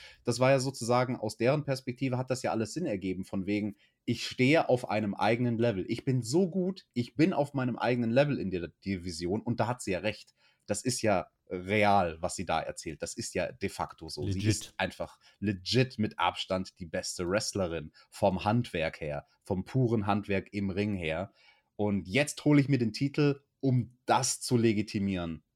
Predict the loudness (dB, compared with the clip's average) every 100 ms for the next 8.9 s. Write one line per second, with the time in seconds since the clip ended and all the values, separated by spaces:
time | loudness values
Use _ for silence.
0 | _ _ _ _ _ _ _ _ _ _
1 | 2 2 2 0 2 2 2 2 4 4
2 | 8 6 6 2 4 4 4 2 -4 2
3 | 4 4 2 0 2 0 0 -6 -2 0
4 | 2 2 2 0 2 0 0 -4 -10 -2
5 | 0 0 -2 4 6 6 4 -2 4 4
6 | 4 -4 -2 0 0 0 2 2 2 -2
7 | -2 0 -2 0 0 0 -4 -4 -6 -2
8 | 2 2 0 2 2 2 0 -2